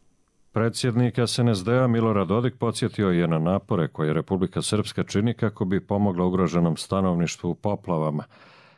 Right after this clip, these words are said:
i upozorio na pojavu zloupotrebe vaučera, o čemu je, kako je rekao, obavijestio i nadležne policijske službe.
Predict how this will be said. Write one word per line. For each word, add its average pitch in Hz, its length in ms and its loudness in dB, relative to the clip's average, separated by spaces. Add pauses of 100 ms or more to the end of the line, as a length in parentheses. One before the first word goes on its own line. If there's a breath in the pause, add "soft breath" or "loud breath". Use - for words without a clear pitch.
i 156 100 2
upozorio 123 540 2
na 107 100 0
pojavu 113 380 2
zloupotrebe 90 840 0
vaučera, 87 640 0
o 69 60 -6
čemu 87 320 0
je, 87 120 2
kako 82 300 -6
je 76 80 0
rekao, 101 540 -2
obavijestio 95 760 0
i 95 100 2
nadležne 90 540 2
policijske 80 680 -2
službe. 73 460 -4